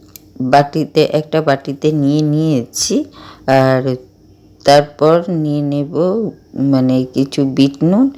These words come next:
আর দিয়ে দেব চিনি, আর দিয়ে দেব দুটো লেবু পাতা। দিয়ে নিয়ে সেখানে আমি জল দিব। হ্যাঁ, তোমরা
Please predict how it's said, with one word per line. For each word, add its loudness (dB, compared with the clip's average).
আর 6
দিয়ে 2
দেব -2
চিনি, 2
আর 4
দিয়ে 2
দেব 0
দুটো -2
লেবু 2
পাতা। 0
দিয়ে 2
নিয়ে 2
সেখানে 2
আমি 2
জল 6
দিব। -10
হ্যাঁ, -14
তোমরা -8